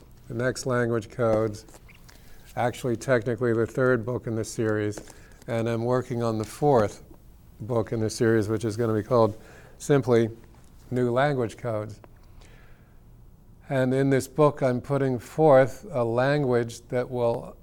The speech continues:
ins-, uh, assure you that you can recognize it as love, whatever it may be, you can recognize it as love.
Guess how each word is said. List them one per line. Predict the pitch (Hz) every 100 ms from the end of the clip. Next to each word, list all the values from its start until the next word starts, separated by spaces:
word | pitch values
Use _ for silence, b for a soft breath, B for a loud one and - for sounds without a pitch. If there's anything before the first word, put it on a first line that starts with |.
| - -
ins-, | 139 123 113 - - -
uh, | 139
assure | 123 123 - - 214 185
you | 113 107 120 - - - - - - - - - -
that | 135 127 131 131 -
you | 131 135
can | - 139
recognize | 127 151 156 123 117 117 107
it | 131 -
as | 131 117
love, | 131 151 117 104
whatever | 110 113 131 131 127
it | 131 131
may | 131 120 117
be, | 110 107 110 B B B B -
you | 123
can | 120 123
recognize | 123 123 127 117 113 110
it | 120
as | 120 110
love. | 143 170 113 117